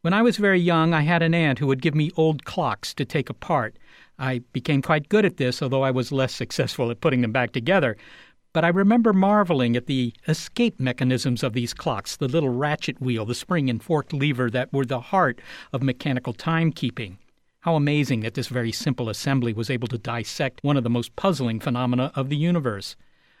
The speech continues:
By the time I was in high school, my bedroom sported four or five clocks, all ticking away. It was a reassuring sound.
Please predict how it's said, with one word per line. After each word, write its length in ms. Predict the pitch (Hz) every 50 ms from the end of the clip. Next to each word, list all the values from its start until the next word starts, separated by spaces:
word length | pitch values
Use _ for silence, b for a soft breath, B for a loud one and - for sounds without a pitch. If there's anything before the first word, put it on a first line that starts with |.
| _ -
By 100 | 117 120
the 100 | 117 120
time 240 | - 156 143 131 131
I 60 | 127
was 180 | 120 135 127
in 100 | 143 139
high 180 | 123 160 165 170
school, 240 | 165 - - 175 170
my 160 | 160 160 165
bedroom 420 | 160 175 196 175 170 190 175 170
sported 420 | 151 - - - 156 139 139 131 -
four 220 | - 170 156 135
or 40 | 131
five 380 | - - 180 175 170 165 160 -
clocks, 380 | - 139 104 101 104 - - b b b
all 100 | - 202
ticking 360 | 196 - - 170 - 156 139 131
away. 420 | 131 117 120 120 110 92 92 - - _ _ _ _ -
It 60 | 151
was 160 | 135 139 120
a 60 | 139 127
reassuring 680 | 131 156 131 117 110 - - 156 143 131 113 110 107
sound. 500 | - - 143 139 131 117 104 101 92